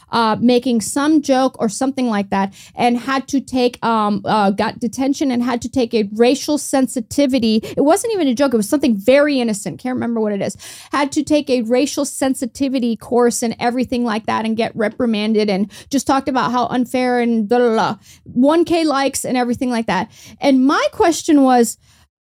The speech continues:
you made her take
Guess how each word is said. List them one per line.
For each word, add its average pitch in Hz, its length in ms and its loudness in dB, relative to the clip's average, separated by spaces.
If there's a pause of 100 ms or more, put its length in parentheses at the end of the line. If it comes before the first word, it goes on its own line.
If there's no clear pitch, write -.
(340)
you 220 360 6
made 208 760 2
her 381 500 -4 (100)
take 480 640 -4